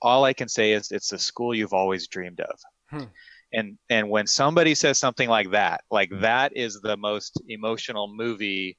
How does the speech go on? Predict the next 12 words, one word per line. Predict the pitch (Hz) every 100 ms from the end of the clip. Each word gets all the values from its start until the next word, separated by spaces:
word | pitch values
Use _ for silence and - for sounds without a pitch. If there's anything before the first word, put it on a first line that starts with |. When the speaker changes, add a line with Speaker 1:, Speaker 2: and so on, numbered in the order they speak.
| _
Speaker 1:
scene | - - 107 101 95
that | 98 82
I've | 117
ever | 113 101 90
seen, | - 104 92 92
right? | 98 101 -
Or, | 107 98 - - _ -
or | 113
when | 110
the |
client | - 131 117 110
says, | - 110 101 95 -